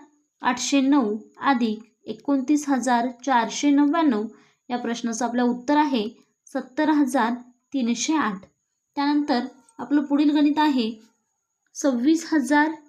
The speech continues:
एकोणनव्वद अधिक पस्तीस हजार आठशे चोपन्न. आता बघा बरं, नऊ आणि चार, तेरा,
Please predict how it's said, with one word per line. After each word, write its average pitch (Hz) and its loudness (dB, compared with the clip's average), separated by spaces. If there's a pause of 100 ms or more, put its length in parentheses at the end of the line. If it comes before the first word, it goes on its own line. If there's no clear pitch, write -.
(120)
एकोणनव्वद 247 -2 (520)
अधिक 247 0 (340)
पस्तीस 320 -2
हजार 247 0 (420)
आठशे 254 0 (160)
चोपन्न. 202 -4 (480)
आता 214 -4
बघा 240 -2
बरं, 247 -2 (260)
नऊ 262 2
आणि 277 4
चार, 277 0 (640)
तेरा, 240 0